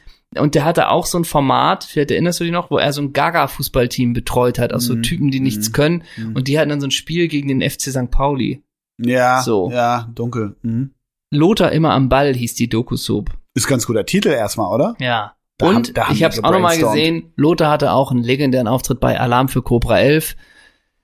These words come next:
Speaker 1: Ich sag mal so,
Speaker 2: Da habt ihr
Speaker 1: den,
Speaker 2: eine Schnittmenge.
Speaker 1: den Ausschnitt gibt auf Ju-, gibt's auf YouTube. Schaut ihn euch an.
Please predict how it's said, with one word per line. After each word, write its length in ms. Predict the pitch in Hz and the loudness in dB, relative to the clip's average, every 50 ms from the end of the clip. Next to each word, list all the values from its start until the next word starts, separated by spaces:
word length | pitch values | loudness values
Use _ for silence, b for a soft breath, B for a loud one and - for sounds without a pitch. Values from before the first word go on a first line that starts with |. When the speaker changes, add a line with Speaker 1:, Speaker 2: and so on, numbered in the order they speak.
| _ _ - | _ _ -4
Speaker 1:
Ich 120 | - 131 - | -4 0 0
sag 200 | 180 190 - 185 | 0 0 0 0
mal 180 | 165 147 143 | -2 -2 0
so, 440 | 135 131 156 180 196 202 202 170 - | 0 2 4 4 6 6 4 2 2
Speaker 2:
Da 80 | - 110 | 0 -2
habt 160 | - 151 - | -2 0 2
ihr 40 | 226 | 2
Speaker 1:
den, 60 | - | 2
Speaker 2:
eine 60 | - | 2
Schnittmenge. 480 | - - 254 233 - 185 165 156 151 151 | 4 2 0 2 2 2 2 2 4 2
Speaker 1:
den 120 | 147 135 | 2 2
Ausschnitt 400 | - - 165 170 160 - 156 143 | 2 2 2 2 2 2 0 0
gibt 200 | - 156 156 - | 0 -2 -2 0
auf 160 | - 135 - - | -2 -2 -2 -4
Ju-, 200 | 143 147 - 143 | -6 -6 -6 -4
gibt's 260 | - 165 - - - | -4 -6 -4 -4 -4
auf 100 | - 131 | -2 -2
YouTube. 540 | 139 170 220 233 - - 233 226 220 _ _ _ _ _ _ _ _ _ _ _ | 0 0 0 0 0 -2 -4 -4 -6 _ _ _ _ _ _ _ _ _ _ _
Schaut 320 | - - - 139 156 160 170 | -6 -2 0 2 2 2 2
ihn 120 | 165 151 | 0 0
euch 220 | 135 139 135 - | 0 0 0 0
an. 260 | - 196 254 277 277 | 2 2 2 0 -2